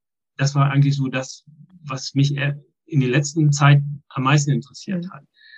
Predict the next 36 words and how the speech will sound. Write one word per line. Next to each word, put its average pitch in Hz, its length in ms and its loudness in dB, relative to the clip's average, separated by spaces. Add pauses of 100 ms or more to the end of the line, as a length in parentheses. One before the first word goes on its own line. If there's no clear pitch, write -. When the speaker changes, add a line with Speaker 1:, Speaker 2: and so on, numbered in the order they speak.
(220)
Speaker 1:
Jetzt 139 240 -6
gut, 139 200 4
die 147 60 -2
Kommunikation 135 580 2
mit 127 160 -2
den 113 100 -2
Eltern 143 440 -4 (160)
der 113 160 -4
Bambinis, 147 720 2 (680)
ja, 131 400 2
das 139 220 0
ist, 147 400 -6
äh, 143 300 -2 (340)
da 143 120 -4
kommt 147 220 4
man 143 140 6
einfach 143 280 4
ins 139 180 4
Gespräch 139 560 0
und 143 320 -2 (260)
wie 143 80 0
gesagt, 139 280 2
da 143 100 -6
haben 143 120 4
wir 151 80 6
noch 147 160 -2
keine 135 180 -4
Probleme, 139 480 0
wir 131 100 -6
haben 135 120 -4
mit 143 180 -6
denen 131 100 -6
noch 131 100 -12
keinen - 200 -4
Spielbetrieb 143 580 2
gemacht. 127 300 0